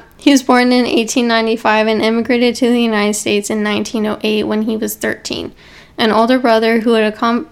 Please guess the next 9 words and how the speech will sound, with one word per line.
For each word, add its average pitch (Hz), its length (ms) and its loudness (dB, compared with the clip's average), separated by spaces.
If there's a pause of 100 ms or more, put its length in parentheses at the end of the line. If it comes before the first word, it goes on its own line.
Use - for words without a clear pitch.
accompanied 247 640 0
him 226 200 -2
to 214 80 -6
Ellis 208 240 -2
Island 208 400 -2
immediately 233 640 0
returned 240 420 -2
to - 140 -6
Italy, 226 480 -2